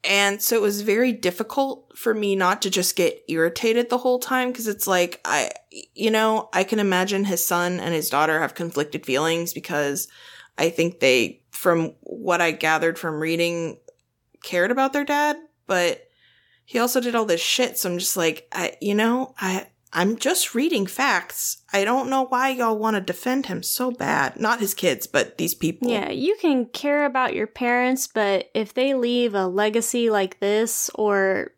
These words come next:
Speaker 2: actively endanger or hurt people on a large scale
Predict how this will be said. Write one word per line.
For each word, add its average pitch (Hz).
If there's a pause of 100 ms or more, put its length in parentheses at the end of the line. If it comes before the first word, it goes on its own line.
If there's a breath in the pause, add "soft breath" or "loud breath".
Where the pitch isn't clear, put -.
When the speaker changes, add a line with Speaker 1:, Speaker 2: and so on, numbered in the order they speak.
(120)
Speaker 2:
actively 220 (520 loud breath)
endanger 214
or 208
hurt - (100)
people 262 (160)
on 208
a 190
large 214
scale 233